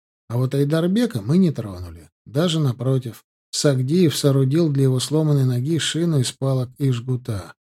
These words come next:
«Дай-ка спичку», — сказал я Мартынову.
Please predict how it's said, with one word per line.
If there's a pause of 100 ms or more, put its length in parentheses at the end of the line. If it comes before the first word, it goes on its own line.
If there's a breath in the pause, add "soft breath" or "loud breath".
(880)
«Дай-ка
спичку», — (220)
сказал
я
Мартынову.